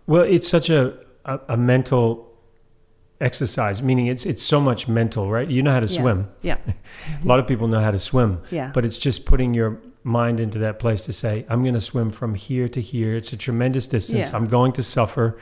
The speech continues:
Speaker 2: Yes.
Speaker 1: You know, there's no
Speaker 2: Yeah.
Speaker 1: avoiding it.
Speaker 2: Yeah, you're, you're willingly putting yourself in a situation where you're gonna, you're a ticking time bomb for hypothermia. Uh, you're gonna hurt. Uh, I cry.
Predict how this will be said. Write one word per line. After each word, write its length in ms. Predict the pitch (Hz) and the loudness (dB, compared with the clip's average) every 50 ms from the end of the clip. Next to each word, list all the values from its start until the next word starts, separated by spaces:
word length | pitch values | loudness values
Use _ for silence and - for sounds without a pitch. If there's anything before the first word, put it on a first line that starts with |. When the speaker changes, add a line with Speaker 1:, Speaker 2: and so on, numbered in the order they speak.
| - - - | -14 -8 -6
Speaker 2:
Yes. 380 | 190 151 143 - - - - - - | -6 -6 -6 -10 -16 -18 -16 -10 -4
Speaker 1:
You 160 | 143 127 120 | -2 -2 0
know, 140 | 113 113 110 | 0 0 0
there's 140 | 110 113 107 | 0 0 2
no 160 | 120 120 127 135 | 4 4 6 6
Speaker 2:
Yeah. 40 | |
Speaker 1:
avoiding 400 | 135 113 120 123 117 110 110 107 107 | 4 4 4 4 4 4 4 2 2
it. 220 | 113 131 - - - | 0 0 -2 -6 -6
Speaker 2:
Yeah, 220 | 220 208 262 247 - | -4 -2 -2 -2 -2
you're, 240 | 202 202 196 - 220 | -2 0 0 0 0
you're 120 | 214 214 | 0 0
willingly 380 | 196 202 233 233 226 220 214 202 | 2 2 2 2 2 2 2 0
putting 260 | 185 - 202 196 196 | 0 -2 -2 0 0
yourself 360 | 185 180 175 - 185 165 160 | 0 0 0 0 -2 -2 -2
in 40 | 170 | -4
a 40 | 165 | -6
situation 640 | - 175 165 - 175 160 160 160 - 170 160 160 | -6 -6 -8 -6 -4 -4 -4 -4 -4 -6 -4 -4
where 160 | 160 156 151 151 | -4 -4 -4 -2
you're 160 | 156 156 156 | -2 -4 -4
gonna, 200 | 156 160 160 170 - | -4 -4 -6 -6 -8
you're 180 | - 175 165 156 | -6 -6 -4 -4
a 40 | 151 | -6
ticking 280 | 156 - 185 208 208 190 | -6 -6 -6 -6 -6 -6
time 260 | - 170 170 165 160 | -4 -4 -4 -4 -2
bomb 180 | 165 160 160 151 | -4 -4 -6 -4
for 100 | 160 160 | -6 -6
hypothermia. 720 | 165 156 - 160 - - 147 143 143 143 143 143 143 139 - - - - - - - - _ - _ _ - - | -6 -6 -6 -8 -10 -8 -10 -8 -8 -8 -8 -8 -10 -10 -14 -18 -20 -20 -20 -20 -20 -20 _ -20 _ _ -16 -12
Uh, 460 | 151 151 151 151 147 147 147 147 - - _ _ - | -12 -10 -10 -12 -12 -14 -14 -16 -18 -20 _ _ -10
you're 200 | - 165 165 160 | -8 -6 -4 -2
gonna 160 | 180 190 190 | 0 0 0
hurt. 480 | 165 139 151 147 147 160 - 160 - - - - - - - - - - - - _ - | -2 -2 -4 -4 -6 -6 -8 -10 -12 -14 -14 -14 -18 -20 -20 -20 -20 -20 -20 -20 _ -14
Uh, 160 | - 160 156 - | -12 -10 -8 -4
I 100 | - 160 | -4 -4
cry. 600 | 165 - - - 160 156 156 156 156 165 170 160 | -4 -4 -4 -4 -2 -2 -2 -2 -4 -4 -6 -8